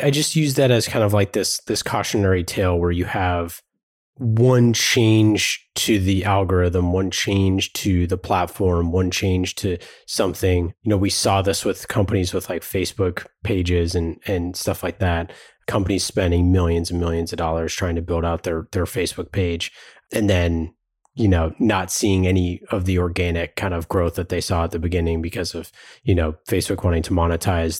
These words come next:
them reaching their own audience and stuff like that. And the reason why I say all that, to set the stage for, it seems like a solution like yours is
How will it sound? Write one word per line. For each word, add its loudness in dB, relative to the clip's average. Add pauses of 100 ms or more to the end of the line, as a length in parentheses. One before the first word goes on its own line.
them 2
reaching -2
their -2
own -2
audience -4
and -14
stuff -10
like -10
that. -2 (300)
And 4
the 2
reason 6
why 4
I 0
say 2
all 4
that, 0 (380)
to 2
set 2
the -4
stage 2
for, 2 (480)
it 2
seems 4
like 2
a 2
solution 4
like 2
yours 4
is 2